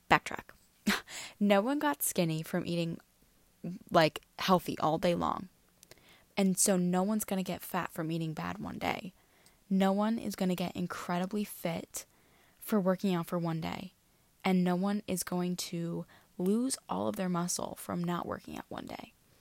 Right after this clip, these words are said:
So you just have to remember that you can allot yourself time just for you and time that you don't have to do anything to take your mind off of things. Now,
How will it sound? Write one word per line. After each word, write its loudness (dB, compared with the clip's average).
So -2
you 0
just -2
have -4
to -4
remember -2
that -4
you 0
can -2
allot -2
yourself -4
time -4
just -2
for -6
you -4
and -2
time -4
that -6
you -2
don't -4
have -6
to -4
do -4
anything -6
to -10
take -2
your -2
mind -2
off -8
of -12
things. -10
Now, -2